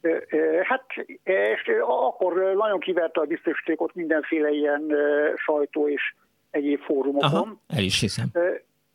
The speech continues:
Speaker 1: illetve a másik, ami, ö, amit kevesen tudnak, hogy a Nárai Tamás, aki most már egy igen menő divattervező.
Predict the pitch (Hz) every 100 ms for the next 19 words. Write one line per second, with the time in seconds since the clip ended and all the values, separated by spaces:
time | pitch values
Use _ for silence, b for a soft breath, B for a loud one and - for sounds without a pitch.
0 | _ - 190 190 180 196 208 240 - -
1 | 175 175 185 185 190 175 175 180 170 214
2 | 208 170 147 185 180 170 160 185 208 185
3 | 156 175 170 - 160 165 160 - 160 147
4 | 143 147 214 180 156 170 175 156 160 151
5 | - 151 135 139 147 185